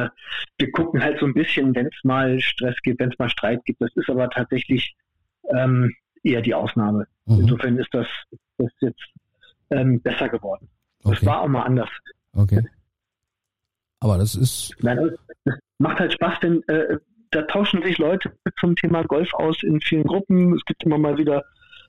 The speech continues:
Speaker 1: äh, äh, natürlich, ähm, Dissonanzen, weil Menschen nicht, nicht einer Meinung sind.
Speaker 2: Mhm.
Speaker 1: Aber, äh, grundsätzlich ist das,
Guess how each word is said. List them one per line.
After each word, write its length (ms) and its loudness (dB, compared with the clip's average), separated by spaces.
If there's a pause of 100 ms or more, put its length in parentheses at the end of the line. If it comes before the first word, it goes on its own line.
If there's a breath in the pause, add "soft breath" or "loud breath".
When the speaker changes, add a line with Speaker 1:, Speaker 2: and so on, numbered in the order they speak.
Speaker 1:
äh, 640 0
äh, 40 0
natürlich, 680 0
ähm, 400 4 (460 loud breath)
Dissonanzen, 720 2
weil 120 4
Menschen 360 2
nicht, 340 0
nicht 260 0
einer 200 0
Meinung 360 4
sind. 260 4 (180)
Speaker 2:
Mhm. 240 0 (240)
Speaker 1:
Aber, 540 2
äh, 220 0
grundsätzlich 560 0
ist 160 -8
das, 140 -2